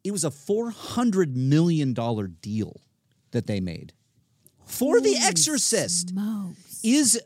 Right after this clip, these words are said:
Speaker 1: Alessandra, is The Exorcist that big of a property worth four hundred million? Do you think this
Speaker 2: Horror
Speaker 1: is a
Speaker 2: films are.
Speaker 1: Yeah.
Speaker 2: Horror films are, whether it's a, a franchise or not.
Speaker 1: Yeah.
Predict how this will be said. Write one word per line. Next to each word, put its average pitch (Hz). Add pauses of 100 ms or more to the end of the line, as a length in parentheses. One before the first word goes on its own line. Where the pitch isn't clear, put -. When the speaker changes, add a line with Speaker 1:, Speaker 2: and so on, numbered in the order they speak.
(140)
Speaker 1:
Alessandra, 220
is 233
The 190
Exorcist 175
that 139 (260)
big 143 (120)
of 120
a 120
property 127
worth 123
four 127
hundred 123
million? 156
Do 90
you 113
think 131
this 139
Speaker 2:
Horror 220
Speaker 1:
is 196
a 135
Speaker 2:
films 175
are. 131
Speaker 1:
Yeah. 127 (480)
Speaker 2:
Horror 311
films 254
are, 180
whether 170
it's 165
a, 160
a 151
franchise 160
or 151
not. 139
Speaker 1:
Yeah. 107